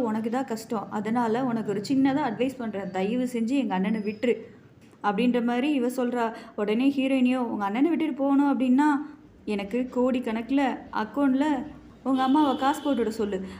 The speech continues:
அப்படின்ற மாதிரி இவ சொல்றா. இவளும் நக்கலா தான் பேசிட்டு இருக்கா. உடனே தங்கச்சிக்காரியோ, "நான் இப்ப சொல்றத யார்கிட்டயும் சொல்லக்கூடாது, ப்ராமிஸா?" அப்படின்னு சொல்லிட்டு ஹீரோயினி கிட்ட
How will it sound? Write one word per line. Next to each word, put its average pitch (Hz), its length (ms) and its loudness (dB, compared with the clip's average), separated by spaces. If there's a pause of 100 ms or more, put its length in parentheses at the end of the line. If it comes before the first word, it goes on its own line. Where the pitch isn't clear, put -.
(140)
அப்படின்ற 226 400 2
மாதிரி 247 220 0 (140)
இவ 226 180 2
சொல்றா. 233 260 0 (420)
இவளும் 220 340 2
நக்கலா 262 380 0
தான் 254 140 0
பேசிட்டு 254 340 0
இருக்கா. 233 220 -2 (140)
உடனே 208 260 -2
தங்கச்சிக்காரியோ, 247 680 0 (120)
"நான் 208 200 0
இப்ப 196 180 -4
சொல்றத 247 340 0 (160)
யார்கிட்டயும் 202 460 0
சொல்லக்கூடாது, 214 420 0 (100)
ப்ராமிஸா?" 254 440 0
அப்படின்னு 233 280 -2
சொல்லிட்டு 226 300 -2 (500)
ஹீரோயினி 269 360 2
கிட்ட 254 180 -2